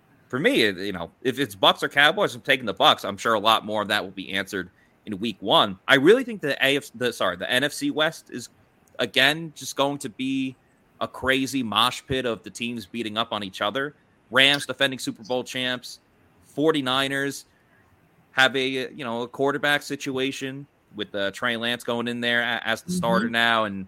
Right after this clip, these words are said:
Speaker 1: Deebo didn't wanna be there, but then he reported to, to minicamp, so what's going on there? And the Cardinals, again, very talented team. DeAndre Hopkins is suspended. Um,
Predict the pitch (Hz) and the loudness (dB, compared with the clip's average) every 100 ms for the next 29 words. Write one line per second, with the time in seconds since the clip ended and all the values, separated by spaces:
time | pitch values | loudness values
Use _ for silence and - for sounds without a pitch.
0 | _ _ _ - 120 120 117 117 110 95 | _ _ _ -12 -4 0 2 2 0 -8
1 | _ _ _ - 131 131 131 131 113 131 | _ _ _ -6 -6 -2 -2 -2 0 0
2 | 127 131 127 123 98 98 92 90 123 127 | 2 2 2 0 -6 -6 -8 -8 -2 0
3 | 127 127 123 127 123 120 120 120 - 120 | 0 0 -4 -6 -4 -2 -4 -6 -10 -12
4 | 117 113 - 120 127 120 135 131 127 - | -12 -12 -12 -8 -6 -6 -6 -4 -6 -8
5 | 92 110 - 110 107 104 101 107 113 - | -8 -8 -6 -6 -6 -6 -6 -4 -4 -6
6 | _ _ - 147 143 196 240 - 98 113 | _ _ -4 -4 0 4 4 2 -4 -6
7 | 135 196 107 87 - _ _ _ _ - | 2 2 2 -4 -18 _ _ _ _ 2
8 | 117 143 139 127 117 - - 190 190 190 | 4 4 2 0 -2 -6 -4 -2 -2 -4
9 | 143 117 120 113 104 117 - 120 110 90 | -6 -4 -2 -2 2 2 2 -6 -8 -10
10 | 90 - - - 165 156 175 170 170 151 | -12 -10 -8 0 0 0 -6 -6 -8 -12
11 | _ _ _ _ - 90 87 85 85 | _ _ _ _ -6 -4 -4 -6 -8